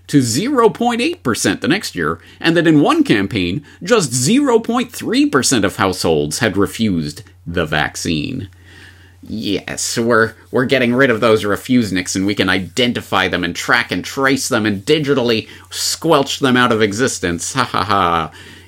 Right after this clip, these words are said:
It's almost complete. Um, he does go on to say that the germ team will not be frontline medical workers actually applying medical procedures or anything. They will just be coordinating and managing and collecting data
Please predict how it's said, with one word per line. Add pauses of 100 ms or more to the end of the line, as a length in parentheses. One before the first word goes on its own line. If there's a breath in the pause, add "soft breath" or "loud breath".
(100)
It's
almost
complete. (100)
Um, (280 loud breath)
he
does
go
on
to
say
that
the
germ
team
will
not
be
frontline
medical
workers
actually
applying
medical
procedures
or
anything. (240 loud breath)
They
will
just
be
coordinating
and
managing
and
collecting
data